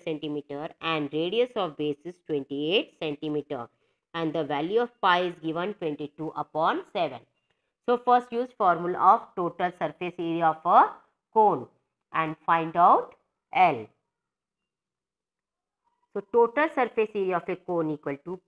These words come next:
pi r into r plus L. But total surface area of a cone is given seven thousand one hundred twenty-eight. So substitute here seven thousand one hundred twenty-eight equal to, and the value of pi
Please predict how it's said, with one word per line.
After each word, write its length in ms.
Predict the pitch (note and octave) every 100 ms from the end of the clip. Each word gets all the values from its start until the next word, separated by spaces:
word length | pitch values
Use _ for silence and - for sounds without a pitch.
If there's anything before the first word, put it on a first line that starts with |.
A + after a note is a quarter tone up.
| -
pi 280 | D#3+ D3+ D3+
r 300 | E3 E3+ G#3 -
into 500 | F3+ F3 D3+ G3+ B3+ - -
r 260 | C#3+ C3+ B2+ -
plus 280 | D3 F#3 F#4+ - _
L. 280 | - D3 A2+ - _ _ _ _ _
But 240 | G3+ G3
total 300 | G3+ G3 B3+ C4+
surface 340 | B3 A3+ A3+
area 180 | A3+ G#3+
of 120 | A3
a 80 | A3+
cone 240 | A3+ G#3 G#3+
is 140 | G3
given 320 | F3+ G3+ A#3+ C#4
seven 260 | F#3+ E3 F3
thousand 520 | - D#3 D#3 F#3 G#3
one 200 | F3+ D3+
hundred 440 | C3+ C3+ D#3+ G3+ -
twenty-eight. 640 | E3+ D3 E3 D#3 D3 A2 - _ _ _
So 80 | E3 -
substitute 540 | D#3 _ D#3 - D#3+
here 300 | - F#3 D3 G#2+ _ _ _ -
seven 240 | D3+ D3+ -
thousand 360 | D#3 D3+ D#3+
one 180 | D3+ D3
hundred 340 | C#3+ D3 D3+ -
twenty-eight 840 | D#3 C#3+ D#3+ C#3+ - F3 F3 C3+ _ _
equal 360 | - A3 - G3+
to, 140 | E3 C#3+
and 160 | C#3+ C#3+
the 80 | D3
value 320 | C#3+ D#3 F#3+
of 160 | F#3+
pi 160 | - F3